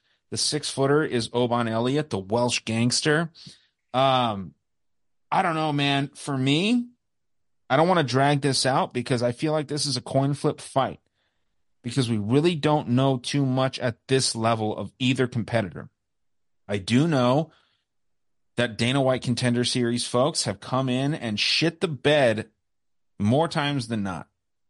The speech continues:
Val Woodburn, yes, n-, I don't think that he's ever going to have as tough of a fight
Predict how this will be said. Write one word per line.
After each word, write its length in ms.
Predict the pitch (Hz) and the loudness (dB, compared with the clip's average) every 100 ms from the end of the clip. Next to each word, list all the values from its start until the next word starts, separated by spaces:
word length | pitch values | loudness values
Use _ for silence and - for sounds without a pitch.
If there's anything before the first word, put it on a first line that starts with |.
| _ _ _ _ _ _ - | _ _ _ _ _ _ -4
Val 300 | 107 143 147 | 0 2 2
Woodburn, 600 | 139 147 139 147 143 143 | 2 2 2 0 0 -2
yes, 400 | 120 143 113 - - | -2 -2 -2 -6 -2
n-, 140 | 120 | -2
I 120 | 131 160 | 0 0
don't 160 | 220 | 0
think 220 | 226 220 | 0 0
that 120 | 196 139 | 0 -2
he's 260 | 165 147 143 | 0 0 0
ever 220 | 139 175 | 2 2
going 240 | 170 156 | 2 2
to 60 | 113 | 0
have 360 | 110 139 143 | -2 0 0
as 160 | 113 - | 0 -4
tough 280 | - 143 147 | -2 -2 -2
of 100 | 143 | -4
a 80 | 143 | -4
fight 500 | - 143 139 143 | 0 2 2 0